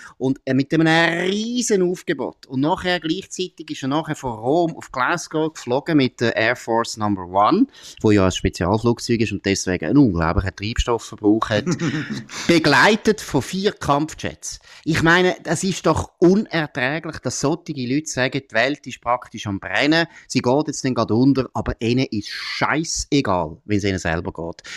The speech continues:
Speaker 1: Dazu passt ja auch, dass der Alex Reichmuth vom Nebelspalter wird das morgen auch noch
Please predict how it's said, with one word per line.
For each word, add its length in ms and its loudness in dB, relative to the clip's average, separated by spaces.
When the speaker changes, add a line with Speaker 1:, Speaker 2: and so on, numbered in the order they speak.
Speaker 1:
Dazu 280 4
passt 400 0
ja 240 4
auch, 60 0
dass 180 -6
der 120 -4
Alex 260 -4
Reichmuth 540 -4
vom 240 0
Nebelspalter 580 -2
wird 180 -2
das 140 -6
morgen 280 0
auch 80 -4
noch 140 -4